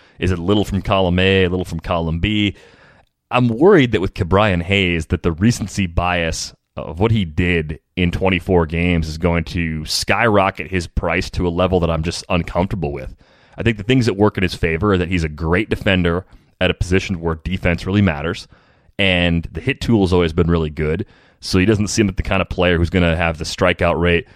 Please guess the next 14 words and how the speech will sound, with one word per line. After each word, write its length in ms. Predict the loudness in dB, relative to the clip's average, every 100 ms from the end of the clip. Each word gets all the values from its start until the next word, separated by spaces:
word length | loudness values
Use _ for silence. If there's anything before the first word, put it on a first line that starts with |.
| -10
go 120 | 0 0
through 220 | 0 0
the 100 | 2
roof, 480 | 0 0 0 0 0
and 120 | 0
that 120 | 0
would 100 | -2
leave 160 | -4 -4
him 100 | -6
susceptible 580 | -4 -4 -2 0 -2 -2
to 260 | -4 -4
prolonged 480 | -2 -2 0 -2 -4
slumps. 480 | -2 2 4 2 -2 _ _ _ _ _ _
But 340 | 0 0 0